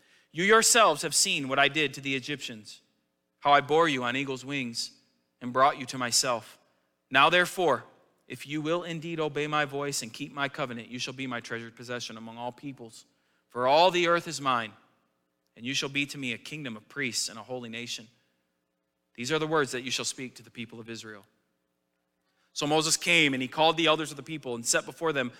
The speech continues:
all these words that the Lord had commanded him. All the people answered together and said, "All that the Lord has spoken, we will do." And Moses reported the words of the people to the Lord.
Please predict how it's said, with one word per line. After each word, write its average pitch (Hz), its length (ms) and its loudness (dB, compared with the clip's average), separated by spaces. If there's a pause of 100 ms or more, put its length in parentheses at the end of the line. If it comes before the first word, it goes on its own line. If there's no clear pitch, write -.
(220)
all 190 340 8
these 202 220 0
words 175 320 4
that 139 120 -6
the 143 60 -8
Lord 147 200 2
had 147 120 -6
commanded 143 360 -2
him. 120 220 -8 (360)
All 202 220 10
the 240 80 6
people 233 320 0
answered 208 340 2
together 180 360 4
and 147 120 -2
said, 135 300 0 (220)
"All 233 380 10
that 233 160 6
the 196 80 2
Lord 208 360 6
has 190 160 -4
spoken, 214 480 -4
we 190 140 0
will 175 100 0
do." 143 340 -2
And 135 140 -6
Moses 185 380 2
reported 214 420 2
the 208 80 0
words 196 300 4
of 185 80 -8
the 165 40 -8
people 202 340 -10
to 190 120 -12
the 175 80 -8
Lord. 190 420 6